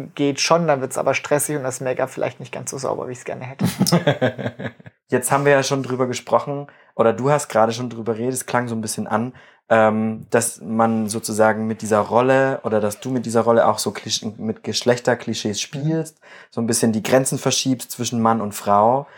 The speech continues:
Speaker 2: Ähm, und das ist, glaub ich, auch so ein Teilaspekt, der dich umtreibt, wenn du dich verwandelst in Chardonnay, oder? Also was, wie stehst du genau dazu? Was bedeutet das für dich sozusagen?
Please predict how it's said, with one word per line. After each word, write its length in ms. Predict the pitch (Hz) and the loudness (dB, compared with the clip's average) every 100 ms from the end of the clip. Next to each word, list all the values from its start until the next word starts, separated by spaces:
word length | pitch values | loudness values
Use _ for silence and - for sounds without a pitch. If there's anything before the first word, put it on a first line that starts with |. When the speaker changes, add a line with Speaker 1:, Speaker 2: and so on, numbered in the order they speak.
| - - - | -20 -12 2
Speaker 2:
Ähm, 340 | 117 113 117 117 | 4 6 2 0
und 120 | 120 | -2
das 140 | 139 147 | -2 -2
ist, 100 | - | 2
glaub 200 | 151 139 | 2 4
ich, 100 | 131 | 2
auch 160 | 131 | 0
so 140 | - 139 | 2 2
ein 500 | 127 139 143 135 131 | 4 2 0 -4 -4
Teilaspekt, 760 | - 135 139 135 - 131 - | 2 4 4 0 -2 -2 -2
der 120 | 127 123 | 0 0
dich 360 | 127 127 - | -2 -4 -4
umtreibt, 580 | 139 135 - 123 120 - | -6 -4 0 0 0 -8
wenn 480 | 107 123 123 117 110 | -2 0 0 -2 -4
du 260 | 117 117 117 | -6 -4 -2
dich 300 | 110 117 113 | -2 -6 -4
verwandelst 480 | - 113 113 110 - | 0 4 4 2 -4
in 80 | 107 | -2
Chardonnay, 540 | - 110 113 120 95 | 0 0 2 2 2
oder? 180 | 95 160 | 2 2
Also 200 | 143 120 | 2 2
was, 260 | 127 - - - - | 0 -2 -6 -20 -6
wie 100 | 127 | -2
stehst 380 | - 131 120 - | 0 2 0 0
du 60 | 101 | 0
genau 240 | 98 92 | 2 2
dazu? 320 | 92 - 98 | 0 -2 -2
Was 160 | 104 - | 0 -2
bedeutet 440 | 101 104 98 92 | 0 0 0 -2
das 140 | 90 - | -4 -4
für 120 | - | -6
dich 380 | 85 - - _ | -16 -14 -18 _
sozusagen? 480 | - - - - - | -20 -18 -16 -16 -14